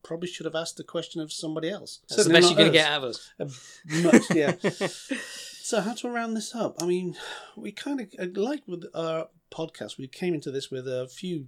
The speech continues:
Speaker 1: quickly jotted ideas.
Speaker 2: Mm-hmm.
Speaker 1: No obvious way of going through this
Speaker 2: No.
Speaker 1: or ending it.
Speaker 2: No.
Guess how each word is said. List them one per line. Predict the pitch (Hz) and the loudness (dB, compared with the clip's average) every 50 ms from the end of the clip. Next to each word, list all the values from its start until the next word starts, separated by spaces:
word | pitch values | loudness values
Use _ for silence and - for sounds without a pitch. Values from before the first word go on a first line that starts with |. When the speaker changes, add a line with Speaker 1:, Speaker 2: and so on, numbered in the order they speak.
| - _ | -14 _
Speaker 1:
quickly | - - 175 - - - - 135 127 127 123 - _ _ - | -8 -6 -6 -6 -4 -6 -6 -6 -6 -8 -14 -20 _ _ -6
jotted | - 135 - - - | -4 -4 -6 -6 -8
ideas. | 127 113 117 117 127 123 107 - 147 147 127 135 | -8 -8 -6 -6 -6 -6 -6 -6 -6 -6 -6 -8
Speaker 2:
Mm-hmm. | 156 180 175 _ _ _ _ - 156 160 175 | -8 -10 -12 _ _ _ _ -6 -4 -2 0
Speaker 1:
No | 185 180 170 156 139 131 - - - | 2 2 2 2 2 0 -2 -4 -4
obvious | 151 147 127 127 123 117 110 - - - - _ _ - - - _ _ _ _ _ | -4 -4 -4 -6 -10 -8 -8 -10 -12 -14 -16 _ _ -20 -20 -20 _ _ _ _ _
way | - 139 139 135 127 | -4 -2 0 0 0
of | 120 120 - | -2 -2 -4
going | 139 127 127 120 | -4 -4 -4 -6
through | - - 101 | -8 -10 -10
this | - - - - - - - | -10 -12 -14 -14 -14 -12 -8
Speaker 2:
No. | 202 233 262 | -6 -6 -4
Speaker 1:
or | - 135 139 151 - - | -2 0 0 0 0 -2
ending | 165 175 185 175 135 110 | -4 -4 -4 -4 -4 -4
it. | 104 - - _ _ _ | -6 -10 -14 _ _ _
Speaker 2:
No. | 226 262 | -8 -8